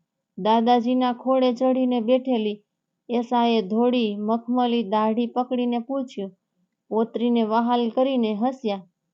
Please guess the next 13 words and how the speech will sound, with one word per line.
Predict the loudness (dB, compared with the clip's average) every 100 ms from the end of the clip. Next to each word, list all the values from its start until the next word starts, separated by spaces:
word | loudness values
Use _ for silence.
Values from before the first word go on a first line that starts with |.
| _ _
ઘરની | -2 0 0 -2
દિવાલોને | -2 0 2 2 0 -2 -2 -4
ચારેકોર | -2 0 0 -2 -2 0 0
જોઈને | -2 -2 0 -2
કહ્યું | -4 -4 -2 -4
કે | -4 -4
આ | -2 -2 -4 -10 _ _ _ _ -6
ઠાઠ | 0 0 0 -10 -14 -16 _ _
માઠવાળા | -2 0 -2 0 2 4 2 -2 _ _ _ -2
ઘરમાં | 0 2 2 2
જન્મ્યો | 2 2 2 0
તારો | 0 -2 -2
પપ્પો. | -4 -8 -6 -6